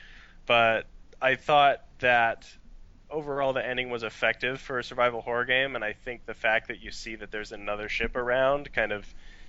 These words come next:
it keeps you interested. Oh, like, "Oh, what's gonna happen next? She's, she's been found by somebody. What's, like,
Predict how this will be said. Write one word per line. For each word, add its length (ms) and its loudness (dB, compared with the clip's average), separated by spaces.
it 120 -2
keeps 300 0
you 100 2
interested. 480 -2
Oh, 240 -2
like, 220 -4
"Oh, 160 4
what's 220 -4
gonna 180 -2
happen 320 0
next? 320 -2
She's, 320 -12
she's 220 -10
been 160 -10
found 400 2
by 120 -4
somebody. 460 -2
What's, 280 -12
like, 360 -8